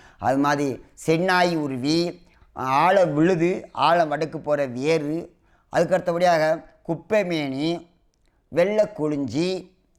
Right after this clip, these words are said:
அஹ், செஞ்சந்தனம், வடக்கு போற வேர் அல்லது சந்தன மரத்து வேர் எடுத்துக்குங்க. அதுக்கடுத்து கருந்துளசி வேறு, அதுக்கடுத்தபடியாக இந்த, ம், பதினெட்டு கணு உள்ள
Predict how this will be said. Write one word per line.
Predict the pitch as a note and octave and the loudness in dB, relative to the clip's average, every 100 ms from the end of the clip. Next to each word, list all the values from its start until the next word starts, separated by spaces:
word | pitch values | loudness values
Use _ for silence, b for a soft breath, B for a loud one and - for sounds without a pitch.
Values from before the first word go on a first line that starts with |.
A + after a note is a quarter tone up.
| _ _ _ | _ _ _
அஹ், | C#3+ D3+ - | -6 -4 0
செஞ்சந்தனம், | F#3+ G#3+ F3 D#3 E3+ E3 C3+ - _ _ - | 0 0 0 2 2 0 -4 -12 _ _ -4
வடக்கு | C#3+ E3+ D#3 | -2 0 -2
போற | C#3+ D3+ C#3+ | -2 0 0
வேர் | C3 E3+ F3 | 0 0 0
அல்லது | D3+ D#3 C3 | -2 -2 -2
சந்தன | D3 D#3 E3 | -2 0 0
மரத்து | D3+ C3+ - | 0 -4 -6
வேர் | B2 D3 C#3+ A#2 | -6 -4 -4 -6
எடுத்துக்குங்க. | A2 G#2 A#2 B2 D#3 - b b b b b | -12 -12 -4 0 0 -4 b b b b b
அதுக்கடுத்து | F#3 G#3 F#3+ E3+ | 2 4 0 -4
கருந்துளசி | C#3+ D#3+ G3 E3+ D3+ D#3+ F3+ F3+ C3+ | 0 2 2 0 0 2 0 -4 -6
வேறு, | C3 A#2 C3+ E3+ - _ _ _ _ _ _ D3+ | -6 -6 -4 -4 -6 _ _ _ _ _ _ 0
அதுக்கடுத்தபடியாக | F3+ G3+ G3+ F#3+ F#3+ F#3 F#3 D#3+ D#3+ F3 - b b | 0 0 -2 0 2 2 4 2 0 -4 -14 b b
இந்த, | D#3 E3 D#3+ D3 B2 - - | -4 2 2 2 0 -4 -14
ம், | - - G#2+ C3 B2+ - C4+ B3 - G#2 | -18 -14 -10 -8 -8 -12 -16 -20 -20 -4
பதினெட்டு | E3 F3 F#3+ D#3+ F3+ | 0 0 0 -2 -2
கணு | E3+ D#3+ | 0 0
உள்ள | F#3+ E3+ D#3+ C#3 D3 E3+ | 0 0 2 2 2 -2